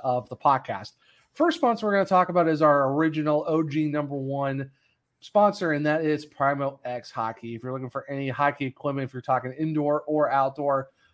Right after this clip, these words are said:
pucks, sticks, tape, apparel, anything like that, Primo X Hockey is the place to go. If you go to primo x hockey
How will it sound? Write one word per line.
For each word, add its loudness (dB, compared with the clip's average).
pucks, 4
sticks, -2
tape, 2
apparel, 4
anything -2
like -4
that, 2
Primo 0
X -2
Hockey -2
is -8
the -6
place -4
to -4
go. 4
If -8
you -6
go 0
to 0
primo -2
x -2
hockey -2